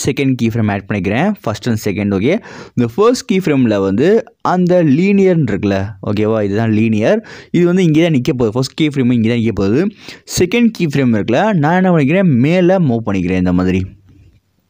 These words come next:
ஓகே, சூப்பர். இந்த மாதிரி மேலே மூவ் பண்ணிக்கிறேன். இதுக்கு ரெண்டுக்கும் இடையில அந்த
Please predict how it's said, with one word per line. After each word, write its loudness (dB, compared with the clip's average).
ஓகே, -2
சூப்பர். -4
இந்த 2
மாதிரி 2
மேலே 0
மூவ் -4
பண்ணிக்கிறேன். 0
இதுக்கு 0
ரெண்டுக்கும் 2
இடையில 0
அந்த 0